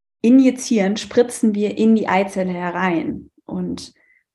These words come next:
forcieren damit eine Befruchtung. Und im besten Fall <laughs> funktioniert das dann und wir können daraus ein Embryo kultivieren,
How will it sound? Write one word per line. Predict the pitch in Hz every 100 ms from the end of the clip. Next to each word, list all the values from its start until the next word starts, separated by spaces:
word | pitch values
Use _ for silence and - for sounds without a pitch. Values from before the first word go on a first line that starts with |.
| _
forcieren | - 190 190 226 214
damit | 196 180 190 -
eine | 180
Befruchtung. | 185 185 190 - - 190 - _ _ _ _ _ _ _ _ _ _ _ _ _ _ _ _ -
Und | 190 190 185 -
im | 180
besten | 175 202 - 180
Fall | - 180 220 320 311 196
<laughs> | 185 -
funktioniert | 302 311 - 220 208 196
das | 196 -
dann | 196 226 285 294 - _ _ _ _ _ _ _ _ _
und | 202 190
wir | 185
können | - 185 190
daraus | 190 185 196 202 202 202 - _ _ _ _ _ _ _ _ _ _ _ _
ein | 190 190
Embryo | 190 185 190 185 185 180
kultivieren, | 202 180 185 160 160 - -